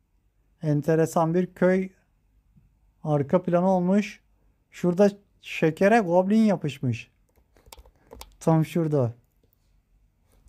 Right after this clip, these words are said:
Goblin şekerin içinde kalmış.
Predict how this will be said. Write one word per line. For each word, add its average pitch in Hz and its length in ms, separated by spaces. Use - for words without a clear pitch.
Goblin 156 320
şekerin 170 380
içinde 165 340
kalmış. 127 520